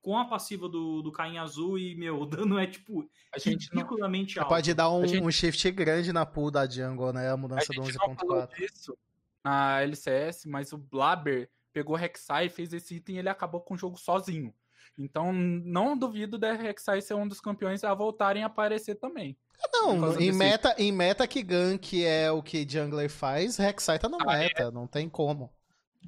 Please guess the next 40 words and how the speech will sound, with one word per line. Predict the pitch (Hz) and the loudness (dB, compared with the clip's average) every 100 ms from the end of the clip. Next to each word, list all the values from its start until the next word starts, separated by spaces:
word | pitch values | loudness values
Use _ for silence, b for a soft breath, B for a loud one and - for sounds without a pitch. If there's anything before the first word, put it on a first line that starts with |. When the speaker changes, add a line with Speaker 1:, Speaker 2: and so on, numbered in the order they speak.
| - | -6
Speaker 2:
Ah, | 160 | -4
esse | 175 175 208 202 | 2 2 2 0
item | 196 247 | 0 0
é | |
perfeito | 247 285 220 262 | 0 0 -2 -4
pra | - | -2
Rek'Sai | 254 254 - 160 180 269 | -4 -4 -4 -2 0 -2
e, | 285 349 381 - 208 B B B _ _ - | -6 -6 -8 -10 -14 B B B _ _ -8
e | 175 196 175 | -2 -2 0
pelo | - 254 311 | 2 4 4
que | 294 | 2
eu | 277 | 2
já | 262 233 | 2 0
vi | 220 233 | 0 2
alguns | 214 202 233 233 220 | 2 2 -2 -2 -2
jungles | 208 208 208 208 196 180 | -2 -2 -2 -4 -4 -6
utilizando, | 202 190 196 196 170 180 202 | -6 -6 -6 -4 -4 -4 -4
seja | 202 190 | -4 -4
em | 202 | -4
solo | 208 190 180 | -4 -4 -4
queue, | - 160 196 | -8 -6 -6
seja, | 190 175 180 180 175 B B B | -4 -4 -2 -4 -6 B B B
é, | 156 151 151 | 0 4 4
o | 147 | 4
Blabber | 147 156 180 175 | 2 2 2 -2
em | |
competitivo, | 180 180 190 - 180 180 214 | -4 -6 -6 -8 -6 -4 -2
é, | 233 233 226 214 202 190 180 170 | -2 -4 -4 -2 -2 -2 -4 -6
é | - 175 175 | -6 -2 -2
absurdo | 175 214 226 220 226 | -4 -8 -6 -6 -6
que | 226 | -8
esse | - 214 | -8 -8
campeão | 208 202 190 190 | -6 -4 -4 -4
faz | 185 180 180 | 0 0 2
até | 175 180 | 0 2
o | 180 | 4
level | 170 170 175 | 4 4 4
onze, | 151 147 135 127 | 4 2 0 -2
vamos | 131 127 | -2 -2
dizer, | 127 123 | -6 -10